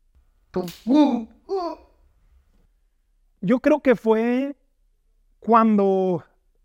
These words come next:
Speaker 2: estaba en Hexatlón,
Speaker 1: Ah.
Speaker 2: en la primera temporada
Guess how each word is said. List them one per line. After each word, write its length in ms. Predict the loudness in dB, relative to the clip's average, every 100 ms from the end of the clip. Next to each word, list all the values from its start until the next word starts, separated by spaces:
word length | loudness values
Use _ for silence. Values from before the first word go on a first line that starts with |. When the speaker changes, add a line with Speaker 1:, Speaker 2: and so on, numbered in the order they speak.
| _
Speaker 2:
estaba 300 | -6 0 2
en 60 | 2
Hexatlón, 500 | 0 0 0 0 -6 _ _ _ _ _ -18
Speaker 1:
Ah. 260 | -16 -12 -4
Speaker 2:
en 140 | -2
la 80 | -2
primera 300 | 0 -2 0
temporada 540 | -2 0 0 0 -4